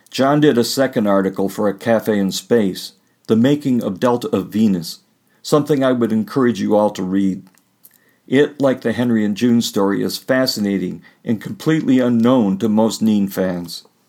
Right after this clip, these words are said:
John told me he was planning to collect his correspondence with Anais Neen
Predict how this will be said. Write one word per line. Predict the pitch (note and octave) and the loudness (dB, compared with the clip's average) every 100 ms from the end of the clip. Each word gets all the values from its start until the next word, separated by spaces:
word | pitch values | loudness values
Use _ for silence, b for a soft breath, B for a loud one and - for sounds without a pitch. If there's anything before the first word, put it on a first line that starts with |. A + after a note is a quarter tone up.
| b b b b | b b b b
John | - D#3+ F#3+ | 0 2 2
told | F#3 F3 E3+ | 2 2 2
me | E3+ | 0
he | C#3 | 2
was | C#3+ B2+ | 2 0
planning | - D3+ D3 D3 B2+ | 0 0 0 0 -2
to | A#2+ | -6
collect | - B2+ A#2+ C3+ C#3 | -4 -2 0 0 -2
his | B2 - | -6 -4
correspondence | - B2 A2+ - A2+ A#2+ A2+ - | -2 0 0 0 0 2 0 -2
with | G2+ G2+ | -6 0
Anais | A2+ A#2+ A2+ A#2+ - - | 0 0 0 -2 -2 -2
Neen | A#2+ A2+ G2 D#2+ | 0 2 0 -6